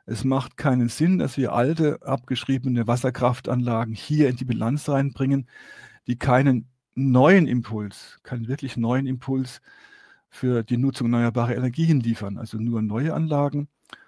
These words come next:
Und bei den Dingen, wo wir selbst Strom erzeugen, mit den P-V-Anlagen oder Beteiligungen an Windkraftanlagen, die die Verwaltung so hat, auch nur den Anteil,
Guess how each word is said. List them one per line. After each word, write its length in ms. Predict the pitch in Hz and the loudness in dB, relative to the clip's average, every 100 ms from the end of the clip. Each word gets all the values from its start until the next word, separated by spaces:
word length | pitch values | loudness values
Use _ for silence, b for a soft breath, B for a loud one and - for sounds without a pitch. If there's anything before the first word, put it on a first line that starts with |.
| B B | B B
Und 160 | - 127 | -6 0
bei 160 | 127 120 | 2 4
den 180 | 120 | 2
Dingen, 300 | 110 123 131 | 2 2 2
wo 100 | 120 | 2
wir 160 | 110 104 | 0 -2
selbst 300 | - 113 - | -2 -4 -4
Strom 240 | - 147 | -4 2
erzeugen, 540 | 160 147 127 131 135 120 | 2 2 2 2 4 0
mit 140 | 110 | 0
den 200 | 104 104 | -4 -6
P-V-Anlagen 960 | - 101 117 120 127 123 110 113 117 110 _ _ _ _ _ | -6 -8 -6 -4 -4 -4 -4 -2 -4 -6 _ _ _ _ _
oder 220 | 123 117 | -6 -4
Beteiligungen 640 | 104 - 120 131 131 123 | -4 2 4 6 4 2
an 120 | 110 107 | 2 0
Windkraftanlagen, 840 | 151 165 147 127 127 120 120 120 | 0 2 0 0 0 4 4 4
die 80 | 123 | 0
die 80 | 113 | -2
Verwaltung 520 | 110 107 120 120 113 | 0 2 2 0 -2
so 220 | - 110 | -4 -4
hat, 300 | 110 110 _ _ b b b b b b | -4 -8 _ _ b b b b b b
auch 240 | 127 - | -2 0
nur 160 | 139 117 | 0 0
den 300 | 123 139 151 | 0 0 0
Anteil, 600 | 160 165 151 143 147 | -4 0 0 0 -2